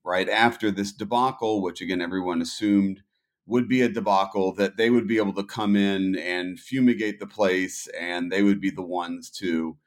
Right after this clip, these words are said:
um, to make the Republican Party a sanitary party again. And, um, so it's a little hard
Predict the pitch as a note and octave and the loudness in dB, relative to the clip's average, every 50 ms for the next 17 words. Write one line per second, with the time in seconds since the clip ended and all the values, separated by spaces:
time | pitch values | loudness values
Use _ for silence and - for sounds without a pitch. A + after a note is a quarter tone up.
0 | _ _ _ _ _ _ _ - E2+ E2+ E2 E2 E2+ E2+ E2+ E2 - G2+ F#2 E2 | _ _ _ _ _ _ _ -6 -4 -2 0 2 2 2 0 -2 -4 -6 -6 -2
1 | F2+ G2 F#2+ F#2+ F#2+ G2 G2 - G2 F#2+ F#2 F2+ F2 G2 F#2+ E2+ F#2 F2+ - F2+ | 0 2 2 2 2 0 -2 -2 -2 -2 -2 -2 0 -2 -2 -2 -2 -4 -4 -6
2 | E2+ E2 F#2+ F2+ F2+ F2+ F2 F2 E2+ E2+ E2 E2 E2 E2 - E2+ E2 E2+ E2 D#2+ | -6 0 2 4 4 4 2 0 2 2 2 2 2 0 0 -2 0 0 0 0
3 | D#2+ D#2+ D#2+ D#2+ D#2 - - A2+ G2+ G2 G2+ G2 G2+ G2 G2 F#2 F2+ F2+ F2+ F2 | 0 -2 -2 -2 -4 -2 0 2 2 2 2 0 0 0 0 0 0 0 -2 -2
4 | E2+ E2 D#2+ E2 - _ _ _ _ _ _ _ _ - D3+ D3+ D3 B2 A#2 G#2+ | -2 -4 -6 -6 -10 _ _ _ _ _ _ _ _ 2 2 4 4 4 4 2
5 | G2+ G2+ F#2 F2+ E2+ E2 F2 G2+ A2+ A#2+ - G#2+ G#2+ G#2 G#2 G#2 G#2 G#2 G2+ G#2 | 2 2 0 -2 -2 0 0 2 0 0 0 0 0 2 4 4 4 4 4 4
6 | G#2 G2+ G2+ - - A2 G#2 G#2 G#2 G2+ G2+ G#2 G#2 G2+ G2+ G2+ - - - C3 | 4 2 0 -4 -4 -2 0 0 2 2 2 4 4 2 2 0 -4 -6 0 2
7 | A#2+ A2+ A2+ A2+ A2 - - B2+ A#2+ - B2+ B2 B2 E3 E3+ F3+ E3 C#3+ - E3 | 2 4 4 2 0 -2 -4 -6 -2 2 4 4 4 4 2 2 0 -2 -4 -2
8 | F3+ F3+ E3+ D#3 C#3+ C3 B2 A#2 | 0 2 2 4 2 2 -2 -6